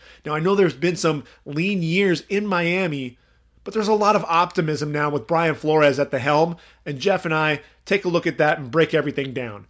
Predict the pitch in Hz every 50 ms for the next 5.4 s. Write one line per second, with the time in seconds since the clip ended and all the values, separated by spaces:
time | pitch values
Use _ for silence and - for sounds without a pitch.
0 | _ - _ - 143 - - 226 226 220 - 202 196 202 208 - - - _ _
1 | 147 147 143 156 170 180 185 202 220 - - - - _ - 156 165 147 156 196
2 | 208 190 185 196 214 214 196 160 - - 156 143 139 139 127 - - _ _ -
3 | 208 220 208 - - 226 240 240 233 - - - - - 147 139 - - 139 135
4 | 131 123 - _ _ _ _ _ - 135 139 139 139 147 151 147 143 139 131 -
5 | 127 113 - 120 110 104 92 90